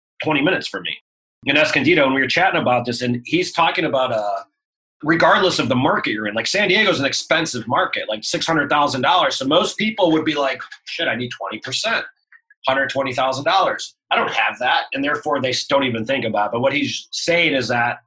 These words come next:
with twenty thousand dollars, regardless of the pricing or the market that you're in, you can get started with doing this. So let's get into the how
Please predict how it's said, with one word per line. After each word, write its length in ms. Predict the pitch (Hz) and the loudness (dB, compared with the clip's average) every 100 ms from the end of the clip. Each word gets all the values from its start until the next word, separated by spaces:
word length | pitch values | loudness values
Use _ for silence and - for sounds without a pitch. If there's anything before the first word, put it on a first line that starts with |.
| - | -8
with 120 | 123 | -4
twenty 300 | 151 151 143 | 0 0 2
thousand 300 | 143 139 123 | 2 2 0
dollars, 340 | 127 131 123 | 2 2 0
regardless 460 | 120 117 123 127 120 | -4 -2 -2 -2 -4
of 80 | 107 | -8
the 80 | |
pricing 480 | - 147 143 139 131 | -4 -2 0 -2 -4
or 40 | 110 | -2
the 100 | 110 | 0
market 420 | 123 135 143 - | 0 0 -2 -4
that 160 | 127 | -6
you're 180 | 127 120 | -4 -4
in, 220 | 117 113 | -4 -4
you 120 | 113 120 | -4 -4
can 120 | 117 | -4
get 160 | 117 | -6
started 360 | - 113 107 107 | -4 -2 -2 -2
with 140 | 101 | -6
doing 240 | - 95 85 | -8 -8 -8
this. 160 | - | -8
So 100 | - | -2
let's 160 | 139 165 | 0 0
get 140 | 185 | 0
into 240 | 170 160 143 | 0 0 0
the 80 | 117 | 0
how 320 | 113 87 | 0 -2